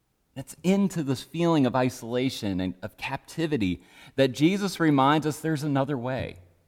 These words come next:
In a world where truth is debated and therefore relative, Jesus reminds us that truth is found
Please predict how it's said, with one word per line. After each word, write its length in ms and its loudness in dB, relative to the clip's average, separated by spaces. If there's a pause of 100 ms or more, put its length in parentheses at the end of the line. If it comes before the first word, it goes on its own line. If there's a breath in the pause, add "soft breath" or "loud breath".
(1800)
In 80 2
a 40 6
world 560 10
where 200 4
truth 540 4
is 140 -2
debated 600 6
and 160 4
therefore 440 4
relative, 680 2 (960)
Jesus 480 -2
reminds 480 4
us 200 0
that 160 0
truth 500 0
is 180 -8
found 600 0